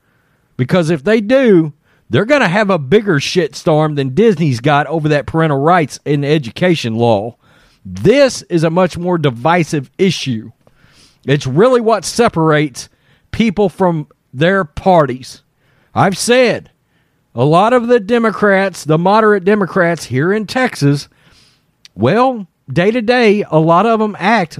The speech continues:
like Republicans. You can't tell the difference. They're gun owners. They go to church on Sunday. But the one issue that separates 'em is the abortion issue. Republicans are always gonna be pro-life.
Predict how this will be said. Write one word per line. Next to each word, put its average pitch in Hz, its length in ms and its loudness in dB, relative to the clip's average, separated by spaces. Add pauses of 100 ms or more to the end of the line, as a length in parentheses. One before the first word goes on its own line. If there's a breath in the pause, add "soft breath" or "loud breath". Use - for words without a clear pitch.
like 165 260 0
Republicans. 180 800 0
You 175 200 -2
can't 208 320 -2
tell 196 180 2
the 214 120 0
difference. 190 520 -4 (340 soft breath)
They're 113 140 -2
gun 175 380 0
owners. 220 460 0
They 113 140 -4
go 113 160 -2
to 98 80 -6
church 220 380 0
on 202 160 -2
Sunday. 202 520 -2 (720)
But 127 200 -2
the 127 80 -2
one 185 280 0
issue 220 380 2
that 180 180 2
separates 156 600 -2
'em 143 180 -4
is 139 280 2
the 147 160 4
abortion 135 640 0
issue. 110 640 -4 (600 soft breath)
Republicans 190 840 0
are 165 120 2
always 196 300 4
gonna 185 220 0
be 165 420 2 (520 soft breath)
pro-life. 156 840 0